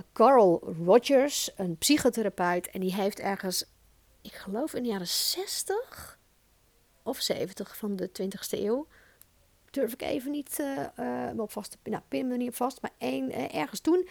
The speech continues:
heeft hij een boek geschreven, eh, een soort klassiek, eh, werk van hem. En daarin schreef hij: "What is most personal is most universal."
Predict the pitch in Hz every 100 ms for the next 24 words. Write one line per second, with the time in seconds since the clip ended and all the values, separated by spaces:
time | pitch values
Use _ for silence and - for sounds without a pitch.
0 | - - 277 - 208 277 247 - 226 220
1 | 226 214 - - - - 196 208 214 -
2 | 196 185 - 277 - 180 - - 262 247
3 | 226 220 - 185 226 254 247 233 - 220
4 | 220 - 185 170 - - 190 180 262 262
5 | - 160 180 175 190 214 262 330 - -
6 | - _ _ _ 247 226 226 - 190 175
7 | 180 - _ - 160 - 170 175 175 175
8 | - 180 170 156 151 151 147